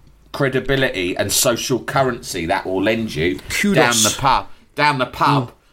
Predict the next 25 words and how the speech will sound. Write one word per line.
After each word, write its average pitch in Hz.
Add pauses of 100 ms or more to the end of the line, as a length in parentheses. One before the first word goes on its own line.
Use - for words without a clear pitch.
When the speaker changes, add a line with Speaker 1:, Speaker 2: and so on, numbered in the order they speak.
(120)
Speaker 1:
with 127
people 139
tapping 139
their 127
nose 131
at -
you 104
and 107
you 113
tapping 117
it 110
back, 104
and 107
probably, 120 (340)
you'll 123
probably 127
get 117
business 127
opportunities, 123
won't 143
you, 90
like 95
in 104
the 95
Masons? 98